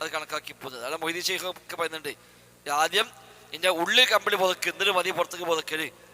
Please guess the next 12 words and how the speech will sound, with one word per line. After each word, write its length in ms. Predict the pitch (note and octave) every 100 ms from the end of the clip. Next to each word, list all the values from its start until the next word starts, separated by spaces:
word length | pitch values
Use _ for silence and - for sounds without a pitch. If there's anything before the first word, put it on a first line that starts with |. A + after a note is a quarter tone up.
| - -
എന്നൊക്കെ 260 | D#3+ F3 F#3
മൊയ്തീൻ 300 | D#3 D#3+ E3+
ഷെയ്ഖ് 240 | F3 E3+
അന്ന് 140 | D#3+
പറഞ്ഞ് 220 | E3 D#3 D#3+
കാണാൻ 240 | D#3 D3+
കഴിയും. 180 | C3+ A#2 - -
"ഇൽബിസ് 300 | C#3 D#3 D3+
സൂഫ് 340 | - F3+ F3+
ലി 100 | E3+
സിദ്ദിഖ", 500 | E3+ - F#3 F3+ - D#3 - - - - - -
നിന്റെ 380 | D3+ F3 A#3